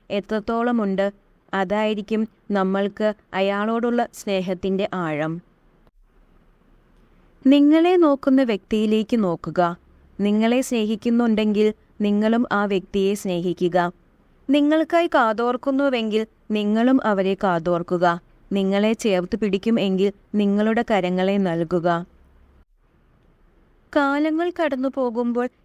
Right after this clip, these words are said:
എല്ലാവരിലും മാറ്റങ്ങൾ സംഭവിക്കും. ഇന്നു നമ്മളെ ചേർത്ത് നിർത്തിയവർ നാളെ നമ്മളെ മാറ്റി നിർത്തിയേക്കാം. അവരുടെ മനസ്സിലെ മുൻഗണന മാറുമ്പോൾ നമ്മുടെ സ്ഥാനത്തിനും മാറ്റം വരാം.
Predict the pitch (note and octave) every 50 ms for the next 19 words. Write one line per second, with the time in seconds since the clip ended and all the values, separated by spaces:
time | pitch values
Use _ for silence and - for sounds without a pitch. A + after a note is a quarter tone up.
0 | _ _ - A3 G#3+ G3 G3 G#3 G#3+ A3+ A3+ A#3 A#3+ C4 B3+ C4+ C4+ C4 B3 G3
1 | E3+ E3+ E3+ - F#3+ F#3+ G3+ G#3 G#3+ - - F#3+ F3 E3+ E3+ F3 E3+ F3 E3+ -
2 | F3+ F3+ F3+ F3+ - _ _ _ _ _ _ _ _ _ _ _ A3 G#3 F#3+ F#3
3 | F#3+ G#3 A3+ A#3 A3+ A3 A3+ A3 A3+ A3+ A3+ - A#3+ G#3 F#3+ F#3+ - - A3+ A3
4 | A3 G#3+ G3 - - G#3+ G3+ G3 G3+ G3+ G3+ - _ _ _ _ _ - A#3 A3+
5 | A3 A3+ B3 C#4 C#4 C4+ B3+ A#3+ A#3 A#3 A#3 A#3 A3+ G#3 F3+ F3 F3+ - A3+ G#3
6 | G3+ F#3 E3+ E3+ - F3 E3+ E3 D#3+ - - E3+ E3 E3+ F3 - _ _ _ _
7 | _ _ _ _ - A3+ A3+ A3 A#3+ A#3+ C#4 C#4 D#4+ D#4 D4+ C#4 C4 C4 - -
8 | C4+ B3+ C4 C4 B3 A3+ G3+ F#3+ F#3+ F#3+ G#3+ G#3+ A3 A3+ A#3+ B3 A#3+ A3 G3+ G3
9 | G3 G3 G3 G3 F#3 G3 F#3+ - _ _ _ _ _ - G3+ G3 F#3 F#3 G3 G3+
10 | G3 A3+ A#3+ - - G#3+ F3+ F3+ F3+ F#3 F3+ F3+ - G3+ G3 G3+ G#3 G#3+ G#3+ F#3
11 | E3 D#3+ - - F3 F3 F3 E3+ E3 E3+ E3 E3 E3+ F#3+